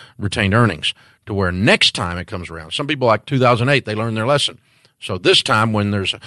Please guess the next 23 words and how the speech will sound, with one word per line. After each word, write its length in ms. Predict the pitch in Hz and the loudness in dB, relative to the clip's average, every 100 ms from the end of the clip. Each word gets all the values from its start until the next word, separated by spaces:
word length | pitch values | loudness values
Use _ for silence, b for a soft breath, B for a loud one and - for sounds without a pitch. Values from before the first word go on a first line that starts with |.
| B | B
some 200 | - 117 | -6 -4
kind 180 | 101 101 | -2 -2
of 80 | 90 | -2
mass 380 | 92 101 95 - | 0 0 0 -2
hysteria 680 | 110 - 123 104 92 92 92 | -2 -2 2 2 4 2 -2
out 220 | 101 92 | -4 -4
here, 300 | 78 87 87 101 B B B B | -4 -6 -6 -8 B B B B
then, 340 | 98 113 107 104 | -4 2 4 4
uh, 260 | - 101 98 | 4 4 4
in 140 | 107 | 4
the 60 | 95 | 6
marketplace, 680 | 95 92 104 95 90 95 | 4 4 0 -2 -2 -2
and 100 | 95 | -4
people 220 | 82 92 95 | -4 -4 -4
just 160 | 92 | 0
shut 460 | - - - 151 - | 2 4 4 2 2
down 300 | 117 110 101 | 2 4 4
doing 240 | 98 95 95 | 2 2 4
anything 440 | 104 92 90 95 | 2 2 2 0
for 140 | 95 | 0
ninety 300 | 95 92 92 87 | 2 4 2 4
days 340 | 90 92 95 | 4 4 2
or 140 | 95 | -2